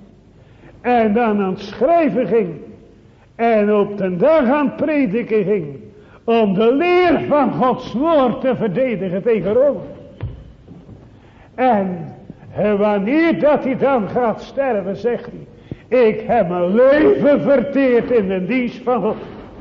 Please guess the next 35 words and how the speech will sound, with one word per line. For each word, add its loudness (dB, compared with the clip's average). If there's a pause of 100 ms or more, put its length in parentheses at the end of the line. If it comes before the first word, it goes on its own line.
(300)
Ja. -8 (760)
Dan 0
zegt 0
hij -4
niet: -4
"En 0
nou -2
krijgt -4
de -8
hemel 0
ervoor." -4 (720)
Maar -2
dan -2
geeft -2
hij -4
te -8
kennen: -6 (460)
wat -2
God 0
aan 2
hem 0
gedaan 2
heeft, -2
doet 0
hij -2
uit -4
dankbaarheid. -6 (1120)
En -10
u 2
brengt 2
de 2
dankbaarheid 0
mee, -4
mijn -6
ouders, -6